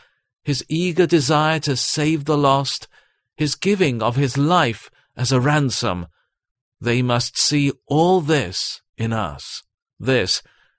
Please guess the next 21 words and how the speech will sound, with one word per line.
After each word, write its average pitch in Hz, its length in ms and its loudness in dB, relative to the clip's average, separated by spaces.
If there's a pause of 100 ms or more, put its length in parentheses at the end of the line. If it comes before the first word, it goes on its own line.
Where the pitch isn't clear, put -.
is 107 180 -4
the 117 120 2
manifesting 127 1000 0 (140)
of 131 240 0
Jesus, 120 720 -2 (480)
for 104 260 0
which 143 460 -2
we 123 160 0
are 107 140 -2
sent 175 600 -4
into 147 300 -2
the 139 140 2
world. 85 580 -2 (400)
Jesus 127 680 -4 (460)
must 104 440 -4
enter 156 540 -2
our 147 260 4
hearts 120 580 0 (460)
and 120 220 -2
live 127 340 4
out 131 460 2